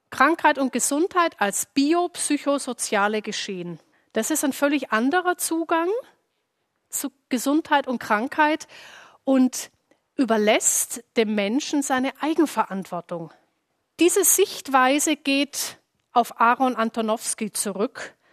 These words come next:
und der hat diese Sichtweise Salutogenese genannt. Sagt Ihnen das was, der Begriff? Salutogenese ist eigentlich, da steckt ein lateinisches Wort und ein griechisches Wort drin. Salus ist das Heil, die Gesundheit, aber auch das Wohlergehen,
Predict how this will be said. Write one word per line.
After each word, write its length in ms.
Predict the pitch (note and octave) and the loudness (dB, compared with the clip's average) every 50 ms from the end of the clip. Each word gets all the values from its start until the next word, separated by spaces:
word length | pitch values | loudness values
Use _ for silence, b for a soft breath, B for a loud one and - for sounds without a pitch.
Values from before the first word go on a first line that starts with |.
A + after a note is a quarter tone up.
| b b b b | b b b b
und 200 | b A3 G#3+ - | b -4 -2 0
der 160 | G#3+ A#3 A3+ | 0 2 2
hat 200 | B3 A#3 - - C4+ | 0 -2 -2 0 0
diese 220 | C4+ C#4 D4+ C#4+ | 0 0 0 -2
Sichtweise 880 | C4+ - C#4+ C4+ - - - A#3+ A#3 A3+ A3 A3+ A3 - A3 A3 G#3+ - b b b b b | -2 -2 -4 -4 -6 -8 -4 -2 0 0 2 0 0 0 0 -2 -2 -4 b b b b b
Salutogenese 1300 | G#3 - - - A#3 A#3 A#3 C4 C4+ B3+ - - B3+ A#3+ B3 B3 A#3 A3+ A3 G#3+ A3+ A3+ B3 A#3 A#3 G#3 | -6 -2 0 0 2 0 0 0 -2 -4 -4 -4 -4 -4 -2 -2 -2 0 0 0 0 -2 -2 -4 -4 -4
genannt. 640 | - G3+ F#3+ F#3 F3 E3 E3+ E3+ D#3 - - - _ _ _ _ _ | -4 -6 -6 -6 -6 -8 -8 -10 -12 -12 -14 -14 _ _ _ _ _
Sagt 340 | - - G#3+ A3 - - - | -6 -6 -6 -6 -6 -6 -4
Ihnen 160 | C#4+ D4 D4 | -2 -2 -2
das 200 | D4+ D4 - - | -2 -4 -4 -4
was, 300 | D4+ F4 - - - - | -4 -4 -4 -4 -6 -6
der 140 | - C#4 C4 | -4 -4 -2
Begriff? 520 | C4 B3+ - - E4+ - - - - - _ b b b | -2 -2 -2 -4 -4 -4 -6 -12 -20 -20 _ b b b
Salutogenese 920 | b - B3+ D4 F4 F4+ - E4+ D#4 D#4+ D4+ C#4 C4 C4+ D4 F4 F4+ F#4+ F4+ | b 2 4 4 4 2 0 0 0 2 2 4 4 4 4 4 4 4 2
ist 340 | D4+ - C#4 D4+ - - - _ _ _ | 2 2 0 -2 -4 -4 -6 _ _ _
eigentlich, 760 | - C4 C4+ C#4+ D4 D4+ C#4+ - C#4+ C#4 - - - - - _ _ | 0 2 4 4 4 2 2 2 0 -2 -2 -6 -12 -16 -18 _ _
da 140 | - A3+ - | -4 -4 -4
steckt 300 | - B3 A#3+ - - A3+ | -2 -4 -4 -4 -4 -4
ein 60 | G#3+ | -2
lateinisches 680 | G#3 G#3 G#3 - A#3+ A#3 C4 D#4 F4 - - C#4+ - - | 0 -2 0 2 2 2 2 2 0 0 -2 -4 -2 0
Wort 200 | C4+ C#4+ C#4+ - | 0 0 0 -2
und 180 | B3+ A3 - | -4 -4 -6
ein 140 | A3 G#3+ - | -8 -8 -10
griechisches 580 | - - C4+ D4+ - E4 D4 - D4 C4 - - | -6 -2 -2 -2 0 -2 -4 -4 -4 -6 -4 -2
Wort 240 | C4+ C#4 C4+ - - | -2 -2 -2 -2 -2
drin. 180 | C#4+ C4 B3+ | -2 0 0
Salus 460 | A#3+ - G#3+ G#3 A3+ B3 C4 B3+ - | 0 0 0 0 0 0 -2 -4 -6
ist 160 | A#3+ - - - | -6 -8 -8 -4
das 320 | F#3 - - - - - | -4 -4 -4 -4 -4 -2
Heil, 400 | G#3+ G#3 A#3 C#4+ D#4 E4+ E4+ D4 | -2 0 2 2 2 4 2 2
die 140 | - B3 - | 0 -2 -4
Gesundheit, 720 | A3+ G#3 - - C4 D4 E4 F#4 - - D4 C#4+ D4 C4+ | -4 -4 -2 -2 0 0 -2 -2 -2 0 0 0 0 0
aber 180 | B3 A3+ G#3 F#3 | 0 0 -2 -2
auch 140 | G#3+ G3 - | -2 -6 -6
das 300 | - F#3+ - - F3+ E3+ | -8 -12 -12 -12 -4 0
Wohlergehen, 960 | G#3+ A#3+ C#4 F4 F4 D4+ - C#4 C4+ - - C4+ C4+ C#4 D4+ D#4 D#4+ F4+ F#4+ | 0 2 2 2 0 0 0 -2 -2 -2 -4 -4 -2 -2 0 0 0 0 -2